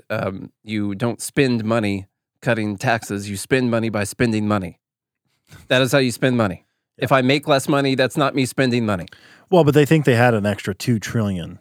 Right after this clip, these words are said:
Speaker 2: from Trump tax cuts,
Speaker 1: Yeah, which
Speaker 2: but
Speaker 1: used to be one point four. Now it's gone up to two, maybe because of inflation. I'm not sure.
Speaker 2: Maybe.
Speaker 1: That's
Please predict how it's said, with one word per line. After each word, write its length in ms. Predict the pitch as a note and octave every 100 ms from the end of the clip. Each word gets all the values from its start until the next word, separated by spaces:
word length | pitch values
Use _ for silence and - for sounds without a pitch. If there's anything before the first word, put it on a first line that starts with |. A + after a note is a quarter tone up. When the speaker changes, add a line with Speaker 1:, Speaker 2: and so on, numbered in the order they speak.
| _
Speaker 2:
from 240 | G2 F2+
Trump 260 | - F#2 F#2+
tax 320 | G2 F2+ -
cuts, 160 | - A#2
Speaker 1:
Yeah, 120 | F2
which 180 | A2+ A#2+
Speaker 2:
but 140 | E3 D#3
Speaker 1:
used 280 | B3 D#4+
to 60 | F#4+
be 140 | A#3+
one 300 | F#3+ D#3+ G3+
point 320 | C#4 F#3+ F3+ -
four. 380 | F#3 E3 A2+
Now 240 | A2+ E3 A3
it's 120 | -
gone 200 | F3 D#3+
up 140 | D3+
to 100 | -
two, 320 | B2 E3 C3 G#2+
maybe 220 | A#2+ A2+
because 220 | C3+ A#2+
of 100 | A2
inflation. 520 | G#2+ - C3 A2+ G2
I'm 140 | F#2+ G#2+
not 180 | G2+
sure. 240 | - A2+ E2+
Speaker 2:
Maybe. 400 | A2+ A2+ C#3+ G#2+ _
Speaker 1:
That's 160 | F3